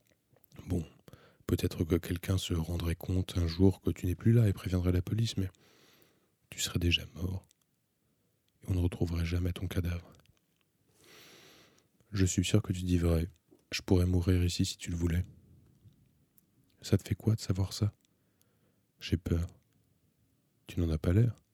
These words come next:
Je frottais à nouveau mes joues. C'étaient bien mes mains et mes joues à moi. Je ne voyais pas grand-chose dans le noir, mais je constatais que mon corps existait toujours.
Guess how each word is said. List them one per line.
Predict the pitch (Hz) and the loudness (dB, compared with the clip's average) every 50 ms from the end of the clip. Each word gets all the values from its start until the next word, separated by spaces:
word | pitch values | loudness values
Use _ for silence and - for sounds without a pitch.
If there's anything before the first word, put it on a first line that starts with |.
| _ _ _ _ _ _ _ _ _ _ _ _ _ _ _ _ _ _ _ _ _ _ _ _ _ - | _ _ _ _ _ _ _ _ _ _ _ _ _ _ _ _ _ _ _ _ _ _ _ _ _ -4
Je | 92 92 95 90 87 | 2 4 4 6 4
frottais | 87 - - - 92 - - - 107 | 2 0 -2 -2 -2 0 2 2 2
à | 98 | 2
nouveau | 92 90 90 98 98 | 2 0 0 0 0
mes | 92 90 87 | 2 2 0
joues. | 87 87 87 87 87 90 98 - _ _ _ _ _ _ _ - | 0 -2 -4 -4 -6 -6 -8 -12 _ _ _ _ _ _ _ -14
C'étaient | - - - - - 92 | -10 -10 -8 -8 -6 -4
bien | 98 110 117 | 0 0 2
mes | 110 104 95 | 2 2 2
mains | 92 92 92 95 92 95 98 101 - _ - | 2 2 2 2 2 0 -2 -4 -8 _ -6
et | 95 90 | -4 -2
mes | 87 90 90 | 0 0 0
joues | 90 92 95 92 | 0 0 2 2
à | 87 | 0
moi. | 87 87 85 80 80 82 - - _ _ _ _ _ _ _ _ _ _ _ _ - _ _ _ _ _ _ _ _ _ - | 0 -2 -4 -4 -4 -6 -8 -14 _ _ _ _ _ _ _ _ _ _ _ _ -20 _ _ _ _ _ _ _ _ _ -10
Je | - - | -4 -2
ne | 87 | 2
voyais | 82 82 80 80 | 2 2 2 2
pas | - 87 87 | 0 -2 -2
grand-chose | 85 82 82 80 - - 92 87 82 | 0 0 -2 -2 -2 0 0 0 0
dans | 87 82 | 0 -2
le | 80 80 | -2 -2
noir, | 82 82 85 85 80 | 0 0 0 0 0
mais | 78 80 | 0 0
je | 78 85 | 0 0
constatais | 87 - - 92 - - 95 87 - 98 | -2 -2 -2 -6 -6 -6 -8 -6 -6 -6
que | 90 - | -6 -6
mon | 87 82 | -6 -8
corps | 82 - - 92 85 82 | -6 -4 -2 0 0 0
existait | 82 78 - - - - - 92 | 0 -4 -6 -12 -14 -12 -10 -10
toujours. | - - - 87 82 80 78 78 80 | -10 -10 -8 -6 -4 -4 -2 -4 -4